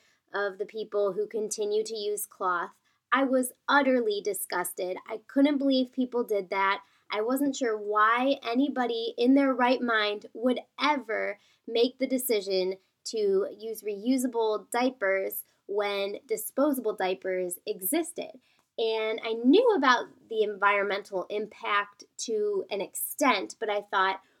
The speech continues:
well, diapers are so vile and gross, it's justified and worth it. So I couldn't believe that anybody would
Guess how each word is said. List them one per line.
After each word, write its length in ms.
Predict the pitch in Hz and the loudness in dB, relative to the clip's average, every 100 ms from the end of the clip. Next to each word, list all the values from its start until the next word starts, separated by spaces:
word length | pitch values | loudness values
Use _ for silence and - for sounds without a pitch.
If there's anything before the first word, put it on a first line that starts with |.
| _ _ | _ _
well, 480 | 214 214 208 208 _ _ - | 0 2 0 -4 _ _ 0
diapers 400 | 254 262 269 247 | 2 2 0 -2
are 60 | |
so 300 | 208 233 220 | -4 -2 -2
vile 340 | 202 208 220 214 | 2 2 2 0
and 240 | - 196 | -2 -6
gross, 640 | 185 214 240 180 175 - - | -6 0 0 0 -2 -8 -10
it's 440 | - 196 190 - - - | -8 -8 -2 -4 -4 -2
justified 760 | 233 214 - 190 180 180 180 | -2 -2 -6 -6 -4 -2 -2
and 200 | 185 196 | -2 -2
worth 320 | 208 226 214 | -2 -4 -6
it. 180 | - 156 _ _ _ _ _ - | -14 -14 _ _ _ _ _ -2
So 300 | 254 233 233 - | 2 2 0 -2
I 80 | 262 | -4
couldn't 360 | - 294 320 | -2 0 0
believe 340 | 285 254 247 220 | 0 -2 -2 -4
that 100 | 190 | -4
anybody 400 | 208 220 202 202 | -2 -2 -2 -2
would 160 | 190 | -4